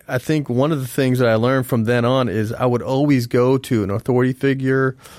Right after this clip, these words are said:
or, and eventually that, that expanded into, uh, coaches, and it all, then it expanded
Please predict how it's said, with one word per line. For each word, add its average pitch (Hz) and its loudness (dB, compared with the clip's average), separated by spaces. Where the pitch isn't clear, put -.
or, 110 0
and 104 -2
eventually 120 0
that, 113 0
that 110 0
expanded 120 0
into, 110 0
uh, 95 0
coaches, 151 0
and 107 0
it 101 -2
all, 107 0
then 113 0
it 95 -2
expanded 113 -2